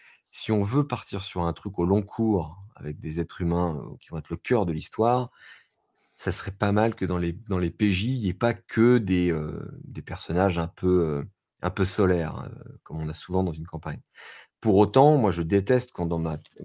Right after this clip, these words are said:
moi, je joue au jeu de rôle globalement, pas tous les jeux, mais globalement, avec, euh, des tables héroïques.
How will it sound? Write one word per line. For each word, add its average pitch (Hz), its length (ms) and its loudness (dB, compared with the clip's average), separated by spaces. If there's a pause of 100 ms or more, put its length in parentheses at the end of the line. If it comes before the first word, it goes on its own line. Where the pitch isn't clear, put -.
(160)
moi, 98 200 0
je 101 80 0
joue 101 100 2
au 107 40 4
jeu 101 160 2
de 104 60 2
rôle 110 280 4
globalement, 101 680 2 (480)
pas 76 100 -8
tous - 160 -16
les 90 140 -2
jeux, 104 140 0
mais 92 80 0
globalement, 87 460 0
avec, 85 300 -6
euh, 78 320 -6
des 82 140 -10
tables 104 240 0
héroïques. 85 480 -2